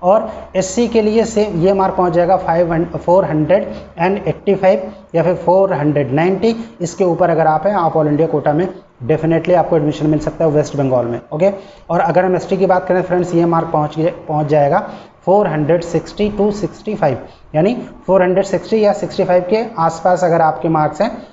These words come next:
क्योंकि एवरेज स्कोर है, इससे कम भी पाँच दस नंबर होंगे चलेगा, इसके ऊपर है। Very good, बहुत अच्छी बात होगी आपके काउंसलिंग के लिए। तो पाँच, चार सौ पैंसठ या चार सौ साठ के ऊपर अगर आपके होते हैं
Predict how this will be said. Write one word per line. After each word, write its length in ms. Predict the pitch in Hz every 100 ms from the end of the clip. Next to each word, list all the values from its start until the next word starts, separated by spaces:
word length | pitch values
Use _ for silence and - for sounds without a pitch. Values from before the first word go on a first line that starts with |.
| _
क्योंकि 220 | 180 175 202
एवरेज 320 | 180 185 196
स्कोर 300 | 190 - 196
है, 80 | 220 - -
इससे 180 | 156 -
कम 240 | 185 180 190
भी 100 | 202
पाँच 220 | 196 185
दस 160 | 180 175
नंबर 180 | 185 180
होंगे 180 | 180 180
चलेगा, 380 | 170 170 190 202 - -
इसके 200 | 170 - 180
ऊपर 240 | 165 185
है। 380 | 196 - - - 127
Very 300 | 160 175 170
good, 180 | 202 208 - - -
बहुत 220 | 139 175
अच्छी 180 | 180 -
बात 200 | 180 175
होगी 160 | 160 180
आपके 240 | 165 165
काउंसलिंग 380 | 165 160 147 160
के 100 | 160
लिए। 120 | 156
तो 120 | 175 185
पाँच, 460 | - 165 170 170 -
चार 240 | 175 170
सौ 180 | - 208 202
पैंसठ 420 | 170 156 - 196
या 80 | 196
चार 180 | 190 160
सौ 100 | 175
साठ 280 | 180 165 156
के 60 | 175
ऊपर 180 | 170
अगर 160 | 170 135
आपके 220 | 139 -
होते 220 | 151 135
हैं 140 | 165